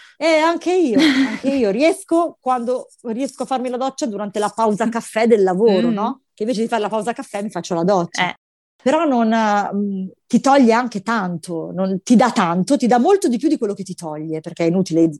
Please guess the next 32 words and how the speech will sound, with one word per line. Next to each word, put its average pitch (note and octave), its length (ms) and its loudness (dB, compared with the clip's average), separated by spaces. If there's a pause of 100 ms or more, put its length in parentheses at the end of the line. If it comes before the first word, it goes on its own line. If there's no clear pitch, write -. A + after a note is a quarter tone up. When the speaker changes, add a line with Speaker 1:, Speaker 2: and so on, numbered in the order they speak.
(120)
Speaker 2:
Mm-hmm. F#3+ 280 -4 (380)
Speaker 1:
Però D#4 360 4
comunque A3+ 440 0
non F#3 140 -2
sono A#3 300 0
tutte F#3 260 -4
rose E3+ 260 -2
e - 20 -6
fiori. E3+ 400 -2
Infatti D4 340 -4
io, F#3+ 380 -2 (240)
guarda, F3 420 -2
quando C4+ 580 -4 (720)
tu D#4 100 -2
hai B3+ 80 2
intervistato A3 460 -2
anche A#3+ 200 -4
Arianna, E3 580 -6 (480)
Speaker 2:
Mm-hmm. G#3+ 240 2 (340)
Speaker 1:
hai F#3 100 0
presente? G3 460 0
Ok, F#3+ 140 -2
Speaker 2:
Certo, F#3+ 440 2
Speaker 1:
io F#3+ 80 -2
Speaker 2:
certo, G3+ 180 4
Speaker 1:
lei F#3+ 160 4
è G#3 40 4
Speaker 2:
sì. G#3 80 0
Speaker 1:
una G3 100 2
ragazza G3+ 500 -2
che G3 400 -6 (120)
adoro. E3 600 -6